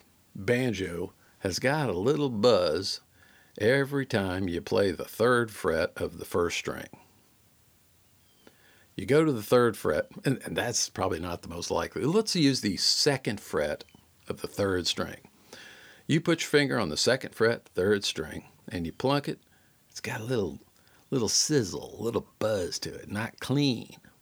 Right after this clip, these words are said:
Second fret. You go to the third fret, sounds good.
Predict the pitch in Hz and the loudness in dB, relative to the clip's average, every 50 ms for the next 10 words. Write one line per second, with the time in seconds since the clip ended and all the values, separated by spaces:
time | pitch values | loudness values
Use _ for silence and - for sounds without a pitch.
0 | _ _ _ _ _ _ _ - - 120 110 - - - - - - - _ _ | _ _ _ _ _ _ _ -4 -4 -4 -4 -4 -10 -12 -12 -12 -12 -14 _ _
1 | _ _ - - - - _ _ - 110 127 127 110 87 85 - - - 156 170 | _ _ -20 -20 -20 -20 _ _ 0 2 2 4 2 2 -4 -6 -2 2 4 6
2 | 196 208 196 151 - - 85 78 82 78 - - _ _ _ _ _ _ _ - | 6 6 4 2 -4 -6 -4 -4 -4 -8 -10 -14 _ _ _ _ _ _ _ -20
3 | _ _ _ _ _ _ _ - - - 78 82 82 - - - 220 240 196 - | _ _ _ _ _ _ _ -6 -6 -6 -6 -6 -8 -8 -2 4 6 6 6 4
4 | - - - - | 0 -8 -16 -20